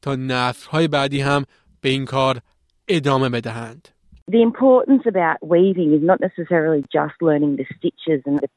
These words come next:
Speaker 2: process. The importance is actually understanding what you wove with, why those items were significant, what the object that you're making was used for, how to use it correctly. So there's so much involved in it.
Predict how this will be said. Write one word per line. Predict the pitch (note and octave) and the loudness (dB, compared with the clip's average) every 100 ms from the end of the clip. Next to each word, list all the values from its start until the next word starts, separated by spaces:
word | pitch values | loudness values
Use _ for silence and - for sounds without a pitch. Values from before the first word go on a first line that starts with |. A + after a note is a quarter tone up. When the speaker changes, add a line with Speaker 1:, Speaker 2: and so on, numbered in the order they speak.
| D#3+ | -2
Speaker 2:
process. | D3+ F3 F3+ G3+ - D3+ - | 0 -2 -6 -6 -4 -6 0
The | G3 E3+ | 0 0
importance | - G#3 A#3 F3 D3 E3 | 0 2 2 2 -4 -2
is | D#3 | -2
actually | - - D#3 D3 | -2 -2 -2 2
understanding | E3+ D3 - E3 D3+ D3+ D3 - A3 | 0 0 2 4 4 2 -2 -2 0
what | - F3+ | 2 0
you | D3 | 2
wove | C#3+ D3 D3 D#3 | 2 2 2 2
with, | D3 - - - D#3+ | 2 -4 -20 -10 -2
why | F3+ G3+ F#3 | 2 2 2
those | E3+ D#3 C#3 | 0 0 0
items | D3 D3 C3+ | 2 0 -2
were | D3 - | -4 -2
significant, | D3 C#3+ C3+ - - C#3+ C3 - - E3 | -4 -4 -6 -6 -8 -8 -8 -10 -6 0
what | F#3+ - - | 0 0 -2
the | D#3+ - D3 | -2 0 -4
object | _ D3+ D3 - | _ -6 -6 -4
that | A#2+ | -2
you're | D3 C#3 D3 | 0 2 0
making | C#3+ D3+ C#3+ | 0 0 0
was | B2 C3 C#3+ | -2 -6 -6
used | C#3 - - | -6 -8 -2
for, | D3+ D3+ D3+ - - F3 | 2 4 4 0 -10 -4
how | E3+ | 0
to | E3+ D3+ | 2 0
use | - | -2
it | - - | -6 -4
correctly. | D3 - D3+ C#3+ C#3 _ - | -4 0 0 0 -2 _ -8
So | A#3+ | -4
there's | B3 - B3 | -4 -2 0
so | D4+ D#4 | 4 4
much | - A#3+ | 4 2
involved | D#3+ D#3 G3+ - | 4 2 2 2
in | A3 | 0
it. | C#3 | 0